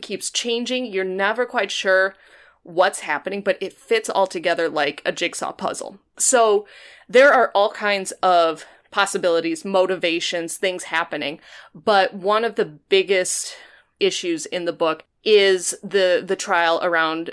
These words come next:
um, where Henry's mother is on trial for, uh, for allegedly murdering her son. And there's a lot of space in the book given to not only the, what it's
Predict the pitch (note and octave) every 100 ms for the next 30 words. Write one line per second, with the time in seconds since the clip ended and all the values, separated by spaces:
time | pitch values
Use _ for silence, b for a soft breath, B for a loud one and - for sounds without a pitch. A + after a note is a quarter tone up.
0 | - E3 D3+ D3+ E3 _ G#3+ F#3+ E3+ D#3+
1 | - F#3 E3+ E3 D#3 D3+ D3 D3 D3+ -
2 | D3 D3+ - - F3 D#3+ D3+ D3+ - B
3 | B B B F3+ D3+ C#3 E3+ - E3+ D#3+
4 | E3+ E3 D#3+ D3+ D#3+ C#3+ D3 - - -
5 | G2 - - G#3 G#3+ G3+ F#3+ F#3 F#3 -
6 | - _ - A3 A3 A3 G3 F#3 F#3+ G#3
7 | G3 - - F3+ - F3 D#3 E3+ D#3+ F3+
8 | F3 F3+ E3+ - - F3+ E3 D#3+ - _
9 | _ G#3+ A#3 A3 B3 B3+ B3 A#3 A3 F#3+
10 | G3 G3 F#3 F#3 F#3 - - G3 A3 G#3
11 | G#3 G3 - -